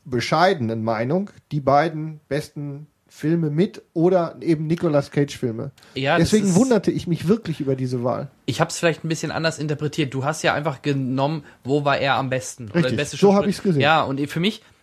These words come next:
Speaker 2: ähm, ich find gerade diese, das war ja sechsundneunzig, siebenundneunzig, das war innerhalb von zwei Jahren, diese drei,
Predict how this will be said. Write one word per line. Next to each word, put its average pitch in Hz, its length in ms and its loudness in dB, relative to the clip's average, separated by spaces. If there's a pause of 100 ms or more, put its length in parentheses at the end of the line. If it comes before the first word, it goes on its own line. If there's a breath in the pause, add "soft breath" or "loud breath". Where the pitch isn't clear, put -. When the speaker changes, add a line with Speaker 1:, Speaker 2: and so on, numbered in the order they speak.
(140)
Speaker 2:
ähm, 156 460 0 (960)
ich - 100 -10
find 214 160 0
gerade 190 220 2
diese, 185 260 0
das 143 300 -8
war 170 80 2
ja 160 60 2
sechsundneunzig, 214 420 0
siebenundneunzig, 190 340 2
das - 20 -8
war 151 120 2
innerhalb 175 340 0
von 175 140 -4
zwei 175 240 -2
Jahren, 165 220 2
diese 175 180 -2
drei, 165 260 0